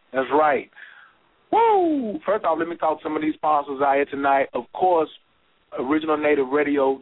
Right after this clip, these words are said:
dot com sponsors itself, and it's also sponsored by relaxation is the key dot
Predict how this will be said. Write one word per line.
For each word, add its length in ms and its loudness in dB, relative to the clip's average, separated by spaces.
dot 300 -2
com 480 0
sponsors 640 -6
itself, 280 0
and 120 -4
it's 120 -2
also 380 -2
sponsored 420 -2
by 140 -2
relaxation 1000 -4
is 200 -4
the 80 -8
key 260 -10
dot 260 0